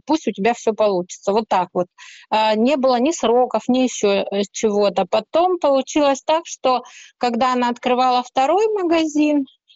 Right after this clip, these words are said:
я ей там не сильно много помогла, по-моему. А потом случилось так, что,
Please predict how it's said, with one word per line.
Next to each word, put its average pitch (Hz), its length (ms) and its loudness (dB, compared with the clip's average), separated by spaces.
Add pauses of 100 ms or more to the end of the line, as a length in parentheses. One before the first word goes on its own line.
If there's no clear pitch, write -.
(160)
я 254 80 2
ей 247 80 0
там 233 220 0
не 240 80 2
сильно 381 380 0
много 294 400 2
помогла, 233 560 0
по-моему. 214 440 -2 (340)
А 196 100 -2
потом 269 280 0
случилось 285 720 0
так, 311 240 0
что, 240 540 0